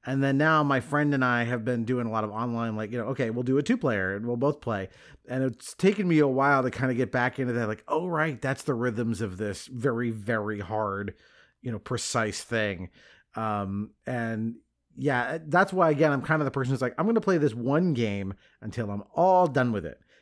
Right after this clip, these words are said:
And then I'll put it away, and I don't have to worry about remembering how the buttons work," until, you know, they put out some D L C and I'm back in that <laughs> position.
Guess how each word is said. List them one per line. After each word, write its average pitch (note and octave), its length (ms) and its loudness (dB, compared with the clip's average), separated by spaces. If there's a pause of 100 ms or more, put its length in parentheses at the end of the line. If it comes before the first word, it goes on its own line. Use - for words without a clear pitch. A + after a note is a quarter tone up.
(120)
And A2 220 -2
then G3+ 160 6
I'll F#3+ 80 6
put E3 180 4
it E3 80 4
away, C#3 300 6
and A#2 100 -2
I A2+ 40 0
don't B2+ 100 0
have C3+ 100 -2
to B2 240 -4 (120)
worry C3+ 240 2
about B2+ 180 2
remembering B2 460 0
how A#2 120 -2
the A2 80 -4
buttons G#2+ 320 -2
work," F#2 300 -10
until, C#3+ 320 2 (140)
you F3+ 100 -2
know, B2 100 -2
they A2+ 80 -2
put A2 140 -4
out G#2 140 -4
some A2+ 160 -4
D G#2 120 -4
L F#2+ 120 -6
C G2 180 -8
and F2+ 100 -12
I'm F2 180 -14 (360)
back G2 220 -8
in F2 80 -10
that F2+ 160 -10
<laughs> - 0 -
position. B2 420 -4